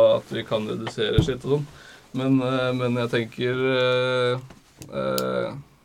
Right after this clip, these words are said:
at det er no-, en ting vi ikke kan gjøre så sjukt mye med som vi kanskje tror.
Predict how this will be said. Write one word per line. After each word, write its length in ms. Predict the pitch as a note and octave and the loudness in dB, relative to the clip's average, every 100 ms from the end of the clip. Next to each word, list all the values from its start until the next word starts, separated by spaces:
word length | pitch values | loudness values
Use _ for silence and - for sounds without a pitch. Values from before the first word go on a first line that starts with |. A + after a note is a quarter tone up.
| _ _ - - _ - | _ _ -20 -20 _ -4
at 140 | B2+ | -2
det 100 | C#3 | 4
er 260 | D#3 C#3 B2 | 6 8 6
no-, 200 | B2 A#2+ | 2 -2
en 120 | B2 | -2
ting 220 | B2 A#2 A2+ | -2 -2 -2
vi 200 | A2 A2+ A2+ A2+ A2+ B2 | -2 0 0 0 -2 -8
ikke 200 | A#2+ A#2+ | -10 -6
kan 260 | A#2+ A#2 A#2 | -4 -2 0
gjøre 220 | A#2 A2+ | -2 -2
så 100 | A#2+ | -6
sjukt 560 | A2+ - - B2 A#2 - | -10 -10 -6 -4 -4 -4
mye 140 | A#2 | -4
med 200 | A2+ A2 | 0 -2
som 200 | A2+ A2+ | -2 -6
vi 80 | A2 | -6
kanskje 300 | A#2+ A#2 A#2 | -4 -4 -6
tror. 200 | B2+ B2+ | -4 -6